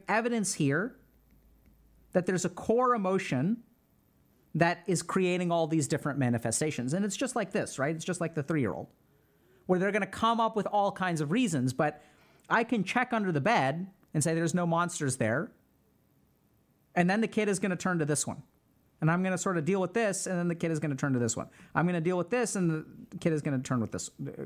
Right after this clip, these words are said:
come to this one. You know, does that make sense? It's like playing whack-a-mole. So another sign of subsurface emotion is that you're playing whack-a-mole with surface emo-, emotions.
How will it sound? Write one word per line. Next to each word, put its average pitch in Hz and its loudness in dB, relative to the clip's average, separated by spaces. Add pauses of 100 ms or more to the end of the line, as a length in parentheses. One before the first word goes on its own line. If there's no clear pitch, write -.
(120)
come 131 2
to 110 2
this 95 -2
one. - -12 (800)
You 147 4
know, 151 2
does 160 -2
that 160 2
make 160 -2
sense? 196 -2
It's 190 -2
like 190 0
playing 180 0
whack-a-mole. 143 0 (600)
So 190 2
another 208 2
sign 214 0
of 190 0
subsurface 196 -2
emotion 170 0 (480)
is 180 2
that 175 -2
you're 180 0
playing 185 0
whack-a-mole 196 2
with 180 0
surface 139 -2
emo-, 104 -2
emotions. - -6